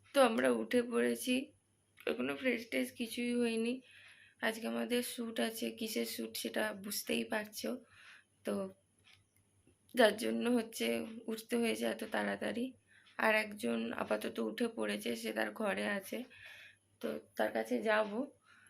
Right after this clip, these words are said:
কিন্তু তার আগে আমি ফ্রেশ ট্রেশ হয়ে নিই, তারপরে যাব, তারপরে তার সঙ্গে দেখা হবে। তো এখন যাই, ফ্রেশ হয়ে নিই,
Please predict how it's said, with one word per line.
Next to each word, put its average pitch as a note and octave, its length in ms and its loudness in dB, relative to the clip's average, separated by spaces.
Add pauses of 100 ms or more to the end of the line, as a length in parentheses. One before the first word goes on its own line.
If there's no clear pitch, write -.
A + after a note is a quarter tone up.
(180)
কিন্তু G#3+ 220 -8
তার G#3 180 6
আগে G#3 240 2
আমি A3 280 0
ফ্রেশ G#3 380 -4
ট্রেশ A3 220 -4 (120)
হয়ে G3+ 220 0
নিই, B3 200 2 (520)
তারপরে G#3+ 500 -2
যাব, G#3 240 -2 (380)
তারপরে G#3 460 0 (300)
তার G#3 220 -2
সঙ্গে G#3 240 -2
দেখা G#3+ 340 -2
হবে। G#3 300 -2 (960)
তো G#3+ 100 -2 (640)
এখন A3 220 -4 (120)
যাই, G#3+ 220 2 (120)
ফ্রেশ G#3+ 340 -2
হয়ে A3+ 220 0
নিই, E4+ 180 0